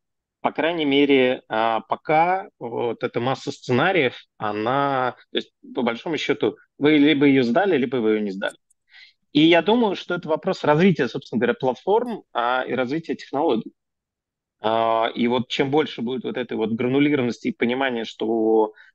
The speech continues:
вам даже не обязательно сдавать биометрию, вот её в моменте вам, если её проверили,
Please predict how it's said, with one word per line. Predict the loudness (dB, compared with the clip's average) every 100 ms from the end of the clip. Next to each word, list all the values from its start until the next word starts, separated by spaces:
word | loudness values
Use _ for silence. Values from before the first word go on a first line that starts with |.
| _ -4
вам | -2 0
даже | -2 -2
не |
обязательно | -4 -2 -4 -6
сдавать | -6 -4 -2 -4
биометрию, | -6 -10 -10 -12 -16 -10
вот | -6 0
её | 2
в | 4
моменте | 4 4 4 4 2 -2
вам, | -4
если | -6 -8
её | -8
проверили, | -2 4 6 6 6 4 0